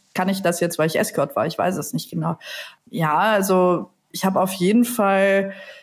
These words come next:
gelernt, mit sehr, sehr vielen Menschen, unterschiedlichen Menschen umzugehen und die zu verstehen und anzunehmen. Und ich glaube, das Wichtigste, was ich im Escort gelernt habe, ist,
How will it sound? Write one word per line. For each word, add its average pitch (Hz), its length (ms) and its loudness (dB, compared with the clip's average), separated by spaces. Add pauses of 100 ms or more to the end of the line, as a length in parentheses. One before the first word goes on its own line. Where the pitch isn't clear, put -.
(220)
gelernt, 185 640 4
mit 190 120 4
sehr, 180 160 4
sehr 175 160 2
vielen 185 300 2
Menschen, 185 520 4
unterschiedlichen 190 840 2
Menschen 170 320 2
umzugehen - 640 -2 (200)
und 165 180 -2
die 170 100 0
zu - 180 -4
verstehen 175 1000 0
und - 500 -2
anzunehmen. 165 920 2
Und 117 80 -4
ich - 120 -6
glaube, 170 320 2
das 165 220 0
Wichtigste, 175 560 -2
was 165 180 0
ich - 440 -8
im - 80 -4
Escort - 540 -4
gelernt 151 480 0
habe, 175 300 0
ist, 165 300 -2